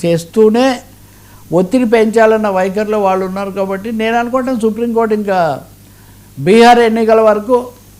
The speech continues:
ఈ ఓటు, ఓటు, ఓటు చోరీ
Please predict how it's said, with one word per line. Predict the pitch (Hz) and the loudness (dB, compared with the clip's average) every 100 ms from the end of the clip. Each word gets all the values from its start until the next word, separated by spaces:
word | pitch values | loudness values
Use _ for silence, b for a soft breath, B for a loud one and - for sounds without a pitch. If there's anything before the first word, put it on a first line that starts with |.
| - 175 | -16 -8
ఈ | 190 | -4
ఓటు, | 185 170 190 196 170 156 | -2 -2 -2 -2 -4 -2
ఓటు, | 190 185 156 143 139 | -2 -2 -4 -4 -2
ఓటు | 175 190 - 202 | 0 -2 -2 -2
చోరీ | 196 190 190 180 | 0 -2 -4 -6